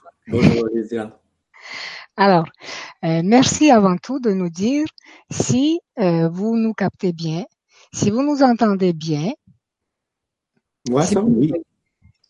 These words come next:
Speaker 2: Euh, oui, je sais que vous, mais je parle aux gens.
Speaker 1: D'accord.
Speaker 2: Donc, bonsoir Alain, bonsoir, euh, Chaferir,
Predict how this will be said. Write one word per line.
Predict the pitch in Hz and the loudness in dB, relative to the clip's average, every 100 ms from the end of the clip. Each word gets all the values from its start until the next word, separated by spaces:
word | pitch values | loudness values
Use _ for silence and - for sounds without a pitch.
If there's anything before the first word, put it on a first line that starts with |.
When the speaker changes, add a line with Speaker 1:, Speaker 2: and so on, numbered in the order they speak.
| - | 4
Speaker 2:
Euh, | 196 | 6
oui, | 185 226 294 233 | 6 4 2 2
je | 185 185 | 0 -4
sais | - 180 | -2 -6
que | - | -4
vous, | 170 269 | -6 -4
mais | 233 220 | 0 0
je | 196 | -2
parle | 170 185 208 | -2 0 0
aux | 170 | -2
gens. | 156 - 160 180 _ _ - - - | -8 -10 -10 -10 _ _ -20 -20 -8
Speaker 1:
D'accord. | - 170 | -2 -2
Speaker 2:
Donc, | 175 | -2
bonsoir | 196 220 214 208 202 196 | 0 2 2 2 2 2
Alain, | 208 170 165 202 247 254 262 - - - - - - | -2 0 0 0 0 0 -2 -8 -20 -20 -20 -20 -10
bonsoir, | 185 214 226 - 202 202 190 | 0 0 0 2 4 4 2
euh, | 170 156 160 | 0 -2 -2
Chaferir, | - 226 214 - 170 180 226 254 - | -2 -2 -2 -2 -4 -2 0 -2 -4